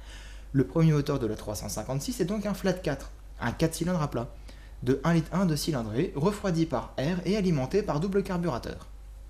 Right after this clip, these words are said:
Une version un litre trois, puis plusieurs déclinaisons de un litre cinq seront développées, de même que des un litre six et même deux litres sur la Carrara deux G S. Même si la trois cent cinquante-six fut arrêtée en avril soixante-cinq, la mécanique de la trois cent cinquante-six se retrouva sur le capot des neuf cent douze.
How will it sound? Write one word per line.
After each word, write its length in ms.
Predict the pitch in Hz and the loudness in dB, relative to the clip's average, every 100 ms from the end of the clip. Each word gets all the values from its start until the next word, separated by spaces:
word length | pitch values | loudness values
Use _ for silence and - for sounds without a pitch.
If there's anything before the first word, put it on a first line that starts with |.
| - - - - - - - - | -16 -16 -16 -16 -16 -14 -16 -4
Une 140 | 127 | -2
version 320 | 123 160 - 147 | 0 0 0 0
un 80 | 170 | 4
litre 240 | 175 175 | 4 2
trois, 300 | - 175 285 - | 0 0 0 -8
puis 200 | - 117 | -8 -8
plusieurs 380 | - 135 151 | -4 -2 0
déclinaisons 480 | 127 123 139 131 135 | -2 -2 0 0 0
de 100 | 120 | -2
un 80 | 98 | -4
litre 180 | 117 120 | -4 -4
cinq 220 | 147 147 | -4 -4
seront 260 | - 104 98 | -4 -6 -6
développées, 480 | 95 120 135 214 | -4 -2 0 0
de 120 | 165 135 | 0 2
même 160 | 185 | 2
que 120 | 170 139 | 0 0
des 180 | 120 - | 0 2
un 80 | 147 | 2
litre 180 | 127 | 2
six 200 | - 190 | 0 -2
et 60 | 143 | 0
même 220 | 165 127 | 0 0
deux 160 | 131 208 | 0 2
litres 340 | 135 - - 180 - - | 2 -2 -8 -10 -12 -10
sur 180 | - 214 | -4 0
la 140 | 196 | 0
Carrara 440 | 175 175 147 120 120 | 2 0 0 -4 -6
deux 300 | 117 151 185 135 | 0 0 0 -6
G 220 | 117 120 | -2 -2
S. 340 | 80 - - 110 - - - - | -2 -6 -8 -8 -10 -16 -16 0
Même 140 | 151 180 | 2 4
si 120 | 196 | 2
la 80 | 175 | -2
trois 200 | - 175 | -2 -2
cent 100 | 180 | -2
cinquante-six 540 | 190 180 160 185 175 | -2 -2 -2 -2 -2
fut 200 | - 135 | -2 -2
arrêtée 500 | 123 127 123 139 135 | -2 -2 0 0 0
en 140 | 113 123 | -2 -2
avril 300 | 160 185 160 | 0 2 0
soixante-cinq, 720 | 202 196 120 - 120 175 196 - - - - - - | -2 -6 -6 -4 -4 -4 -6 -10 -14 -14 -14 -12 -2
la 100 | 123 | 2
mécanique 380 | 190 196 202 175 | 2 2 0 2
de 80 | 147 | 0
la 120 | 117 | 0
trois 200 | - 170 | -2 -2
cent 120 | 180 | -2
cinquante-six 460 | 170 131 110 - 180 | -4 -4 -6 -2 -2
se 160 | 185 | 0
retrouva 540 | 170 151 - 123 120 104 | 0 0 0 0 0 -2
sur 240 | - 220 | -2 0
le 80 | 156 | 0
capot 420 | 113 104 208 - | -2 -2 -4 -2
des 260 | 143 208 - | -2 -2 -2
neuf 220 | 170 240 | -2 -2
cent 140 | 233 190 | -2 0
douze. 360 | 143 151 147 | 2 2 0